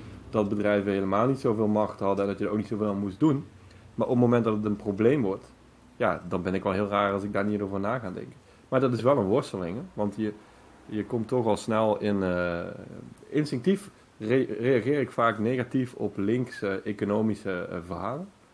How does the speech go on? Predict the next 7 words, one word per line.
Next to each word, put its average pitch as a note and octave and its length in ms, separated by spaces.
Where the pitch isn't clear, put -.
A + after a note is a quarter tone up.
Ehm, F#2+ 400
maar G#2 280
ik G2 180
dwing A#2 220
mijzelf G2+ 380
wel G#2 240
om, G2 340